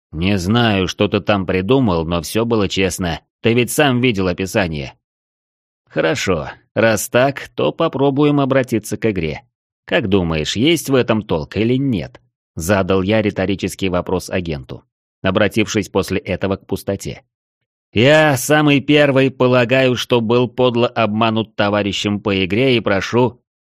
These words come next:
«Постой, постой!» — вдруг забеспокоился капитан. «Не знаю, что ты там надумал, но... Так ты знал про откат или нет? Давай отвечай, только честно». «Да ладно, брось, это же мелочь». «Согласен, мелочь.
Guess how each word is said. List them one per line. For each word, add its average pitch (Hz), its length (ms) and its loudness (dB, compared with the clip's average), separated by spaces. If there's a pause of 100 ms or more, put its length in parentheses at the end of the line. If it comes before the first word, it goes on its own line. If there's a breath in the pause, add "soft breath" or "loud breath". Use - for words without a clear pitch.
(360)
«Постой, 208 420 0
постой!» — 135 600 2 (240)
вдруг 95 300 0
забеспокоился 95 800 -2
капитан. 80 520 -6 (360)
«Не 110 260 2
знаю, 120 440 2
что 113 180 0
ты 113 120 0
там 110 280 0
надумал, 107 480 2
но... 110 280 0 (300)
Так 110 180 0
ты 107 200 2
знал 135 340 2
про 120 200 0
откат 98 360 -2
или 110 160 2
нет? 98 340 -4 (180)
Давай 135 420 2
отвечай, 131 440 2
только 123 280 -2
честно». 92 480 -2 (720)
«Да 85 220 -4
ладно, 85 460 -2
брось, 113 540 -2
это 110 200 2
же 135 160 0
мелочь». 139 480 -2 (600)
«Согласен, 143 720 0
мелочь. 110 600 0